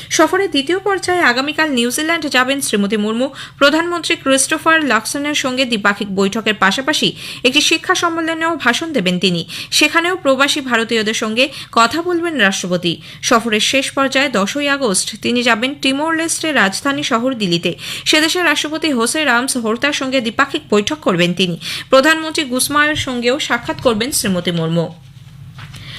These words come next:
আকাশবাণী কলকাতার আঞ্চলিক সংবাদ বিভাগ অস্থায়ী ভিত্তিতে বাংলায় এডিটর, সংবাদ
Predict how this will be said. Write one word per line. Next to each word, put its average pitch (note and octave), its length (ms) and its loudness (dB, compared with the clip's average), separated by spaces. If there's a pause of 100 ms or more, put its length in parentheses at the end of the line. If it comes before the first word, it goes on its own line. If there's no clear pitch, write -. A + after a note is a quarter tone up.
(340)
আকাশবাণী F#4 580 0
কলকাতার G4 460 0
আঞ্চলিক D#4 500 2
সংবাদ D4+ 380 0
বিভাগ D#4 400 2
অস্থায়ী F4 520 2
ভিত্তিতে D4+ 460 0 (100)
বাংলায় B3+ 540 4 (320)
এডিটর, D4 540 4
সংবাদ A3 420 0